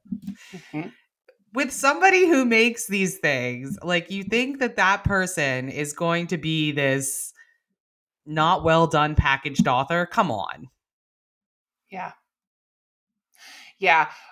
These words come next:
Speaker 1: Uh, her stuff is so intricate and so layered and so interconnected that there is no way what is happening with Ellie Conway is, it's just not at that level.
Speaker 2: Right.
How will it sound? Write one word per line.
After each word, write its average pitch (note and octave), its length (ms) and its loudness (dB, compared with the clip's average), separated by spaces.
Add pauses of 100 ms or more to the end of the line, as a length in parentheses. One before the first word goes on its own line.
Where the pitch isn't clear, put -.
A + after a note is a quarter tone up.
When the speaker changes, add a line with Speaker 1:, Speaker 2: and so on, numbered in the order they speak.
(200)
Speaker 1:
Uh, A3+ 80 6
her C4+ 320 2
stuff - 300 -2
is F#3+ 120 -6
so F3+ 160 -4
intricate D#3 460 -8
and C#3+ 140 -8
so D#3+ 180 -6
layered C#3+ 420 0
and C#3+ 160 -4
so C#3+ 180 -2
interconnected C#3 840 -4
that C#3 160 -4
there D3 180 0
is D3+ 160 -4
no C#3 280 -2
way A2 520 -8
what C#3+ 200 2
is C3+ 100 -2
happening C3 400 -4
with C#3 100 -14
Ellie B2 220 -10
Conway A2+ 600 -10
is, B2+ 400 -8
it's F#3 220 -2
just F#3+ 180 -2
not D3+ 220 4
at C3+ 80 -2
that C#3 220 -4
level. - 400 -8 (380)
Speaker 2:
Right. B2 300 -4